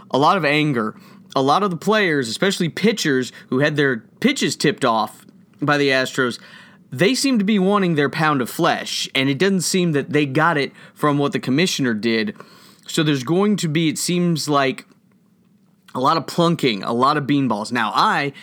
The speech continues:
as I've talked about many times in this show, I hate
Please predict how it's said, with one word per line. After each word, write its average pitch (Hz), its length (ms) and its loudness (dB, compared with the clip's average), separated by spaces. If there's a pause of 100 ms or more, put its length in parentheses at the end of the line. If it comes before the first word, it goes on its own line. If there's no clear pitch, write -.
as 120 180 -2
I've 117 120 -2
talked 139 260 0
about 123 180 0
many 160 220 2
times 127 340 0
in 110 80 0
this 110 140 0
show, 110 300 0 (500)
I 113 160 0
hate - 1300 -6